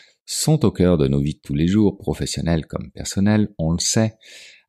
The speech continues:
attisent nos deux grandes puissances mondiales que sont les États-Unis et la Chine, avec Taïwan au milieu de tout ça. Et pourquoi ? Eh bien, tout simplement parce que les prédictions de croissance mondiale de semi-conducteurs anticipent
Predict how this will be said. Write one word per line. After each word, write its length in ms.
attisent 640
nos 180
deux 240
grandes 340
puissances 600
mondiales 500
que 120
sont 280
les 340
États-Unis 560
et 140
la 140
Chine, 640
avec 400
Taïwan 600
au 80
milieu 240
de 140
tout 120
ça. 240
Et 100
pourquoi ? 540
Eh 60
bien, 120
tout 80
simplement 460
parce 200
que 120
les 140
prédictions 520
de 80
croissance 600
mondiale 380
de 60
semi-conducteurs 960
anticipent 680